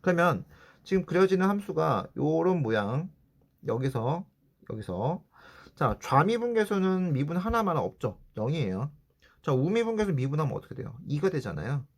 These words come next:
그럼 여기서는 좌미와 우미가 다르니까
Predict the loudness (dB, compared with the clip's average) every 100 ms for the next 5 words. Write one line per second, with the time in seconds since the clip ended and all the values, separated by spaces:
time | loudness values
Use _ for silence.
0 | _ 0 2 2 2 0 -2 -6 2 2
1 | 2 0 0 0 -2 -12 _ _ -4 0
2 | 0 0 -2 -4 -4 -2 -4 -6 -6 -6
3 | -6